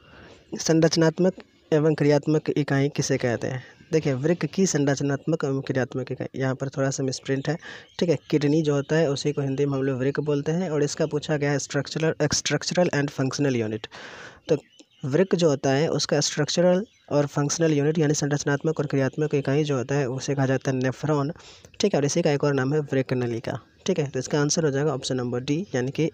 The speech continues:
ए और सी दोनों। न्यूरॉन किसका है? तो न्यूरॉन है तंत्रिका उत्तक का। किसका? तंत्रिका उत्तक का।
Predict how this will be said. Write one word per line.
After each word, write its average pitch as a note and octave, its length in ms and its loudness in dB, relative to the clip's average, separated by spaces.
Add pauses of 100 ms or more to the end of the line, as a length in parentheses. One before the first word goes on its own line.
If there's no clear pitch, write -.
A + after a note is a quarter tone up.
ए C#3+ 200 4
और B2 140 -2
सी C3 200 -6
दोनों। B2+ 260 -10 (560)
न्यूरॉन D#3 300 4
किसका E3+ 280 2
है? F3 180 2 (280)
तो E3 60 0
न्यूरॉन C#3+ 380 2
है D3+ 100 0
तंत्रिका C3+ 560 -2
उत्तक - 360 -6 (120)
का। C3 120 -6 (440)
किसका? F3+ 320 -2 (420)
तंत्रिका C#3 500 -2 (460)
उत्तक - 380 -6 (120)
का। C#3+ 160 -6